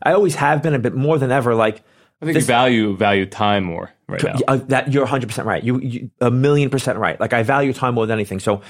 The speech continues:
Speaker 1: uh, up front with people, I was like, "This is who I am. This is what I expect. This is what you can expect of me. If you need more than that, then I'm probably not the person for you. If, if you don't think you can meet my expectations, then this isn't a good partnership." Because the truth of the matter is, is they don't work for me. We're partners.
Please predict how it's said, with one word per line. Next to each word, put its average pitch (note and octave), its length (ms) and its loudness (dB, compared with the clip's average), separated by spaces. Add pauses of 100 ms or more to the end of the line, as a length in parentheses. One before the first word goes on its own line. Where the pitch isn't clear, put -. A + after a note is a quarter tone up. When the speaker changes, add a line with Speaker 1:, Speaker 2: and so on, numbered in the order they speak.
(400)
Speaker 1:
uh, C#3 100 0
up D#3 160 2
front E3+ 140 0
with B2 60 0
people, C#3 160 0
I - 20 4
was A2 80 2
like, A2 160 0 (240)
"This D3+ 160 0
is D#3+ 100 -2
who E3 140 2
I E3 80 2
am. B2+ 340 0 (240)
This C3 180 -2
is C#3+ 80 0
what D3+ 160 2
I D3+ 40 2
expect. A#2+ 540 -2 (180)
This D3+ 180 0
is D#3 80 0
what - 140 0
you D3+ 100 0
can D3+ 220 -2
expect C#3 400 -4
of C3+ 160 -2
me. G#2 300 -2 (120)
If A2+ 160 -2
you B2+ 100 0
need C#3+ 240 2
more C#3+ 260 4
than C3+ 180 0
that, A#2 260 2
then A2+ 100 0
I'm A2 100 -2
probably A#2 300 0
not A#2+ 140 0
the - 80 -8
person A2+ 300 -4
for A2+ 80 -10
you. G#2+ 100 0
If, A2+ 220 -2
if A#2 180 0
you C#3+ 140 0
don't D#3+ 160 0
think C3+ 140 -4
you C#3 60 -2
can B2 140 -4
meet B2+ 140 -2
my C#3+ 160 2
expectations, A#2 520 -4
then A2+ 200 -4 (240)
this D#3 160 2
isn't D#3 160 2
a C#3 40 0
good C3 140 0
partnership." D#3 420 -2
Because B2 160 -4
the C3+ 60 -12
truth G3 140 -2
of - 40 -12
the F3+ 60 -2
matter D3+ 200 0
is, B2 100 0
is A#2+ 80 -2
they C#3+ 80 0
don't D3 160 -2
work G#2+ 160 0
for A#2+ 80 -10
me. A2+ 80 -2
We're A#2+ 100 -2
partners. B2 500 -4